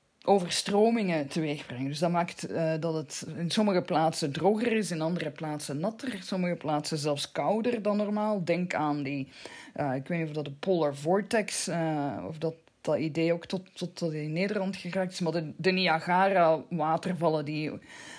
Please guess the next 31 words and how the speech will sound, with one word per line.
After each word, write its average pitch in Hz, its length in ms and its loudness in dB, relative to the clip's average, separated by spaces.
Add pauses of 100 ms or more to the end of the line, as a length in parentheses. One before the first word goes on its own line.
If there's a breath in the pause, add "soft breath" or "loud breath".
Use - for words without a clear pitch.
(100)
eh, 139 220 0
bevroren 151 880 0
werden 147 360 0
een 147 120 -2
aantal 143 320 -2
jaar 143 240 -2
geleden 139 340 -4
bijvoorbeeld, 139 420 -6
dat 160 140 -4
komt 208 320 2
door 220 440 4
die 175 380 0 (360 loud breath)
bewegingen 170 720 4
van 156 240 0
de 143 80 -4
straalstroom. 131 720 -4
Zwat, - 280 0
ik - 140 -8
ga 180 120 2
er 175 140 -2
niet 185 120 -2
te 175 80 -6
veel 180 220 4
over 151 280 0
op 143 140 -4
ingaan, 220 380 2 (460 loud breath)
maar 208 280 6
onderzoeken 220 760 6
hoe, 233 480 6 (480 loud breath)
hoe 240 380 6
die 240 800 4